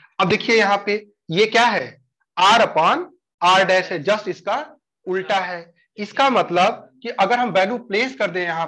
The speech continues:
पे तो ये क्या हो जाएगा? W dash upon W equals to two into one upon, ये क्या हो जाएगा? टू की power one by three का क्या है?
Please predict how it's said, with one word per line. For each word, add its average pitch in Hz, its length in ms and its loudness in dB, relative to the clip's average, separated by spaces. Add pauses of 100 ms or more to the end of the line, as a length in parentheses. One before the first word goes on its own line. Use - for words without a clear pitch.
पे 170 180 -6
तो - 360 -12
ये 196 140 -4
क्या 220 140 -8
हो 254 140 -8
जाएगा? 175 420 -8 (480)
W 165 480 -2 (300)
dash 202 360 -2
upon 175 360 -8
W 147 400 -8 (520)
equals 175 420 -2
to 170 160 2 (720)
two 220 180 -2 (140)
into 165 320 -2 (680)
one 208 280 0
upon, 165 460 -2 (340)
ये 175 60 -4
क्या 220 140 -2
हो 254 80 0
जाएगा? 151 480 -4 (400)
टू 220 160 -2
की 233 140 -6
power 165 380 -2
one 208 280 -4
by 190 100 0 (140)
three 196 280 -6
का 202 100 -4
क्या 214 180 -2
है? 226 240 -10